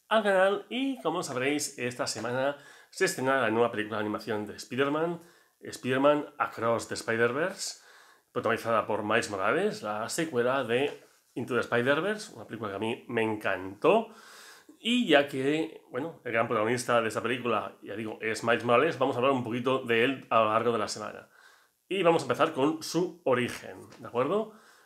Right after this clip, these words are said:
Miles Morales hizo su primera aparición en Ultimate Fallout número cuatro, en este cómic de aquí.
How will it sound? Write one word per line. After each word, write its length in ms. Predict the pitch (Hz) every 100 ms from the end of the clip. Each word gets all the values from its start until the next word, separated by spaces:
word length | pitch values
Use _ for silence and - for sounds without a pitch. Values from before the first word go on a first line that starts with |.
| _ 120
Miles 440 | 123 123 113 107
Morales 680 | 107 117 196 233 208 - -
hizo 260 | 120 123 110
su 140 | 120
primera 240 | 107 110 104
aparición 560 | 107 98 135 160 175
en 320 | 131 147 170 -
Ultimate 520 | 139 120 117 139 -
Fallout 540 | - 123 113 117 139 - _ _ -
número 380 | 127 107 101 101
cuatro, 420 | 113 170 202 110
en 80 | 110
este 260 | 107 110
cómic 280 | 113 104 - _ _
de 440 | - 107 123 110 113
aquí. 440 | - 185 240